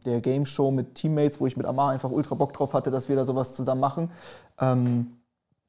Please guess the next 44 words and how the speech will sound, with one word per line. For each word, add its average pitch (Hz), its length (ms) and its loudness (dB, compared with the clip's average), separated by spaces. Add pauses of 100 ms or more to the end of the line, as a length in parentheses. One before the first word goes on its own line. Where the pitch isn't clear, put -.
(720)
können 139 400 0
wir, 131 160 6
wir 131 80 2
sagen, 139 200 4 (220)
wo 143 140 6
wir 139 80 8
Bock 135 180 2
drauf - 200 2
haben. 165 200 4
Wir 143 80 8
haben 143 220 2
super 156 220 0
viele 151 160 -2
Kontakte 147 400 -2
in 135 60 -2
alle 139 140 2
möglichen 135 680 -2
Richtungen 156 520 -2 (300)
und 139 180 -2
eigentlich 135 340 -2
alles, 165 680 0
äh, 135 500 4 (240)
was, - 580 -8
wo 139 100 -4
wir 139 80 2
Bock 127 140 -6
drauf 143 160 -8
haben, 160 100 -2
können 160 140 -4
wir 151 40 -4
machen. 156 320 -6 (320)
Genauso 131 480 2
wie 127 160 2
die 127 120 2
Rollertour. 135 600 2 (100)
Das 107 140 -12
hat 139 80 -6
ja 143 60 -2
noch 127 140 -4
keiner 139 240 -2
gemacht, 135 340 -2
von 131 240 -6
Hamburg 143 400 2
nach 135 300 0